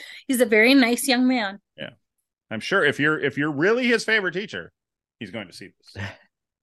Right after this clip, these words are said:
Speaker 2: So shout out to
Speaker 3: Yeah.
Speaker 2: you, A R I Y O. <laughs>
Speaker 1: Yes.
Speaker 3: So when you showed up, did he say, "Here's the concept of the video, this is what we're doing"? Did you have any input of what your,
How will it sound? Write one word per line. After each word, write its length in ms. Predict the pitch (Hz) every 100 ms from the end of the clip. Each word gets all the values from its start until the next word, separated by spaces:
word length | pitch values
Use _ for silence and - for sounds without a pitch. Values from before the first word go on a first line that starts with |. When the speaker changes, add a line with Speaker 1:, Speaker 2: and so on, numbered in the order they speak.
| -
Speaker 2:
So 120 | 87
shout 300 | - 143 147
out 140 | 160 151
to 80 | 147
Speaker 3:
Yeah. 120 | 160
Speaker 2:
you, 320 | 170 170 156 _ _ _ _ 127
A 120 | 139
R 220 | 139 139
I 400 | 123 123 120 120
Y 240 | 90 92 85
O. 240 | 82 - _ - -
<laughs> 80 | 190 - _ _
Speaker 1:
Yes. 480 | 180 190 - - - _ _ -
Speaker 3:
So 120 | 180
when 60 | 180
you 60 |
showed 240 | 180 202 190
up, 160 | 175 -
did 120 | 113
he 200 | 120 113
say, 380 | - 110 98 87 _ _
"Here's 260 | - 139 143
the 80 | 156
concept 380 | 160 147 147 123
of 80 |
the 60 | 117
video, 340 | 143 156 160
this 160 | 139 117
is 100 | 117
what 120 | 117
we're 160 | 113 110
doing"? 360 | 113 143 151 135
Did 120 | 80
you 80 | 98
have 80 |
any 140 | 98 92
input 340 | 85 - 139
of 100 | 135
what 220 | 104 110 -
your, 260 | 101 87